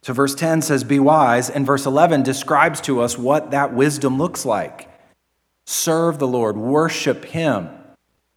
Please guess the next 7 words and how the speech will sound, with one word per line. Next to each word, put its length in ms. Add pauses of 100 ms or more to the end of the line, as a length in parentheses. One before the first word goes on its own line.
(260)
humbly 800 (100)
submit 680
to 120
his 240
rule 240
and 140
reign. 380